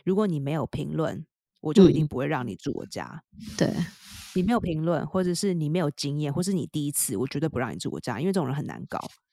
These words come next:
Speaker 2: 嗯。
Speaker 1: 就比如说，啊，哪里太脏了，不行，然后其实明明就，就还好。
Speaker 2: 嗯哼。
Speaker 1: 就是因为我都会打扫得很干净，可是他就去挑你瑕疵啊。
Speaker 2: 嗯。
Speaker 1: 然后我东西都会洗很干净。Anyway，呃，有一个女生她是五颗星。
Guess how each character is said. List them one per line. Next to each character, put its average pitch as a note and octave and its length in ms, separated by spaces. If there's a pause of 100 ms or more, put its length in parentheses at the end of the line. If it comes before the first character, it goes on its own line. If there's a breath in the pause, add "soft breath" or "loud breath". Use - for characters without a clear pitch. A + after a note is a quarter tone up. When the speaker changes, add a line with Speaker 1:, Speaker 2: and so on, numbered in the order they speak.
(160)
Speaker 2:
嗯。 G3 260 (560)
Speaker 1:
就 G#3 80
比 E3+ 80
如 F3+ 60
说， F#3+ 120
啊， C#4+ 340
哪 A#3+ 160
里 B3 100
太 B3+ 200
脏 A3 320
了， G#3 120
不 F#3 120
行， D3 420
然 E3 100
后 F#3+ 60
其 F#3 160
实 D#3 220
明 D3 220
明 D3 120
就， D#3 260
就 E3 240
还 - 240
好。 - 140 (500)
Speaker 2:
嗯 F3+ 60 (100)
哼。 F#3 200
Speaker 1:
就 G3 100
是 G#3 60
因 C4+ 80
为 A3 60
我 D#3+ 80
都 F3 60
会 F#3+ 80
打 C#3+ 180
扫 A#2+ 100
得 G#2 100
很 D#3 120
干 - 240
净， - 220
可 - 100
是 F3 60
他 E3+ 100
就 F3 100
去 E3+ 160
挑 D#3 280
你 D3+ 120
瑕 - 260
疵 - 260
啊。 D#2 200 (380)
Speaker 2:
嗯。 G#3 240 (380)
Speaker 1:
然 F#3+ 100
后 G3+ 60
我 F3+ 40
东 F#3+ 100
西 G#3 60
都 G3+ 60
会 G3+ 60
洗 E3 160
很 C3 80
干 C3 180
净。 - 140
Anyway， E3+ 360 (500 soft breath)
呃， D3+ 440 (840)
有 F3+ 180
一 G3 60
个 B3+ 120
女 F#3+ 160
生 E3+ 280
她 E3+ 140
是 F3+ 140
五 A2+ 140
颗 - 220
星。 C3 400